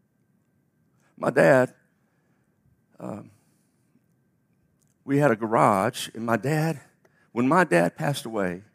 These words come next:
I'm not exaggerating. You can ask my brothers. He had about fifteen tractor trailer loads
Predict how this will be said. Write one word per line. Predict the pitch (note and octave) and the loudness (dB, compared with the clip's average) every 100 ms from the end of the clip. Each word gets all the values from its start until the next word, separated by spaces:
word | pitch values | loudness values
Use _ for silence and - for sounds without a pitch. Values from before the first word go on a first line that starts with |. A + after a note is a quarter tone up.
| _ _ _ - | _ _ _ -14
I'm | G2 | -4
not | A#2+ C#3 | -2 -2
exaggerating. | B2+ C#3 A#2 F#2+ C#2 - _ | -2 -2 -2 -4 -16 -18 _
You | F#2 | -20
can | B1 | -14
ask | E2+ G#2 | -12 -12
my | A#2+ | -14
brothers. | A#2 A#2+ F#2+ _ _ _ _ _ _ _ _ _ _ _ _ _ _ _ _ | -14 -16 -18 _ _ _ _ _ _ _ _ _ _ _ _ _ _ _ _
He | - | -2
had | D#3+ E3 | 0 0
about | - - - | -2 -6 2
fifteen | F#3+ F#3+ - F3 E3 | 4 4 0 0 0
tractor | D#3 E3+ D#3+ - A#2+ | 0 2 2 0 -12
trailer | - C#3 B2+ G#2 E2+ | -4 -2 -2 -4 -6
loads | D2+ C2 C2+ - - | -10 -12 -16 -20 -20